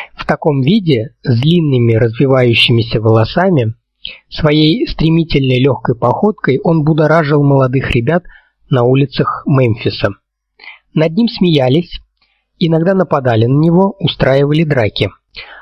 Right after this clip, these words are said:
Уже тогда у него появились телохранители. Один из них, Джордж Клейн, в будущем известный диск-жокей,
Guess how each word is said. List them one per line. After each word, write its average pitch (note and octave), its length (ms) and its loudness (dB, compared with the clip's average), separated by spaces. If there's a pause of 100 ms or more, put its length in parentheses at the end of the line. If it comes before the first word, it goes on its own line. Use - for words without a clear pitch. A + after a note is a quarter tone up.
(120)
Уже E3+ 220 0
тогда D#3+ 540 0
у - 80 0
него C#3+ 260 2
появились D3+ 680 0 (380)
телохранители. D3 960 0 (760)
Один D#3 320 0
из C#3+ 140 0
них, G3 300 0 (480)
Джордж B2 500 0
Клейн, D3+ 480 0 (300)
в C3 120 0
будущем E3 580 0
известный D3+ 640 0
диск-жокей, C#3 920 0